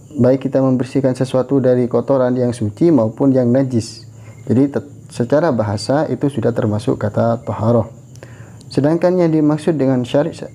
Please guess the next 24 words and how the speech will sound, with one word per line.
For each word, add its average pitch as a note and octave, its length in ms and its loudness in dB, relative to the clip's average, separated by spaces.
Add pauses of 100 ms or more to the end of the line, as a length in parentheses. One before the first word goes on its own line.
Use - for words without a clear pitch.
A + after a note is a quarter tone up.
(140)
taharah C#3+ 380 0
menurut B2 400 0
syariat A#2 480 -2 (760)
atau A2+ 240 0
menurut, C3+ 320 2
ah, A2+ 160 -4
eh, A#2+ 500 -2 (140)
ulama A#2 400 0
fikih C#3+ 320 0
yang B2 240 0
dimaksudkan A#2 640 0
di A2 80 -2
sini, D3 400 2 (400)
fa B2 160 -4
fiha F3 360 2
tafasiru E3 680 2
katsiratun, D3+ 720 2 (400)
banyak C3 320 2
sekali C3+ 400 2
definisi C#3 880 2
yang B2+ 200 2
membahas A#2+ 400 2
tentang B2 480 -2
taharah. A2 480 0